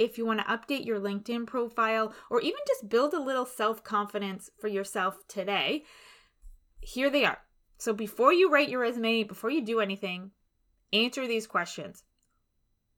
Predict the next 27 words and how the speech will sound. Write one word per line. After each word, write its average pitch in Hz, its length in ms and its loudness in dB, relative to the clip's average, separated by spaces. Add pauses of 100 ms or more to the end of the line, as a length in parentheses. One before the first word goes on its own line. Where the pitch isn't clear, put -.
(320)
What 220 480 6
are 277 120 2
you 254 200 -2
most 208 420 -2
proud 330 320 4
of? 113 140 -4 (1300)
What 220 360 2
would 240 220 -4
your 269 100 -6
boss 196 600 0 (120)
say 185 320 -4
about 226 280 -4
you? 349 260 0 (1040)
What 233 400 2
did 480 240 4
you 370 300 8
do 202 300 4
for 226 260 2
the 214 140 0
organization 220 960 0
while 208 200 2
you 220 160 0
were 196 180 0
there? 185 500 -2 (1400)
Did 247 300 -2
the 233 140 -2
organization 254 1080 -4